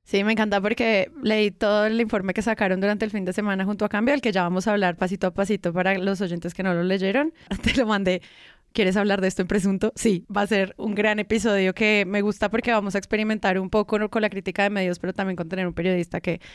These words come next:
está haciendo una investigación justo para eso. Vayan a presunto podcast punto com, es nuestra página donde pueden encontrar los episodios, nuestra tienda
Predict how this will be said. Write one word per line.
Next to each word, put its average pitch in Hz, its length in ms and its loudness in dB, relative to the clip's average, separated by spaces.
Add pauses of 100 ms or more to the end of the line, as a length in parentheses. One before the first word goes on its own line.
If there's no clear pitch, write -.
(120)
está 180 160 -4
haciendo 170 220 -4
una 165 100 -2
investigación 175 800 -4
justo 165 320 -8
para 165 220 -2
eso. - 180 -8 (300)
Vayan 226 360 2
a 269 80 0
presunto 247 400 0
podcast 240 320 0
punto 262 240 -2
com, 240 300 0 (320)
es 220 400 0
nuestra 220 400 0
página 214 500 0
donde 208 260 0
pueden 196 220 0
encontrar 208 400 0
los 196 160 0
episodios, 220 800 0 (160)
nuestra 202 720 -2
tienda 202 380 -4